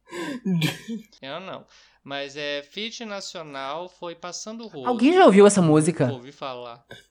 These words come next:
Speaker 1: Não.
Speaker 3: Que música é essa?
Speaker 1: Gente,
Speaker 2: Eu também
Speaker 1: assim,
Speaker 2: não tenho
Speaker 1: né?
Speaker 2: a menor ideia.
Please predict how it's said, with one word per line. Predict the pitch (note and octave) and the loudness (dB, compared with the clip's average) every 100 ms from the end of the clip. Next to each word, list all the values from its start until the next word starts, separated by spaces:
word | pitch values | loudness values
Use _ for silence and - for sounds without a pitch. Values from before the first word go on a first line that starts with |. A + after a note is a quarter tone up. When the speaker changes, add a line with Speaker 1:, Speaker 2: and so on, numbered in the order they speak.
| - | -8
Speaker 1:
Não. | A3 A3+ G#3 F#3 | 2 8 12 12
Speaker 3:
Que | F#3 | 12
música | D4 E4 D4 | 10 10 10
é | C4 | 12
essa? | F3+ - D3 A2+ - _ _ _ _ _ _ _ - - | 10 8 4 2 -4 _ _ _ _ _ _ _ -20 -8
Speaker 1:
Gente, | - A#3 C#4+ C4+ C4 A#3+ - - | -4 4 6 6 4 -4 -8 -6
Speaker 2:
Eu | - | 6
também | C5 | 6
Speaker 1:
assim, | - - F#4+ | 6 8 8
Speaker 2:
não | A#3+ | 10
tenho | |
Speaker 1:
né? | A3+ B3 | 10 8
Speaker 2:
a | |
menor | D4 D4+ D4+ | 8 2 0
ideia. | E3 B2+ B2 B2+ | 0 -12 -12 -14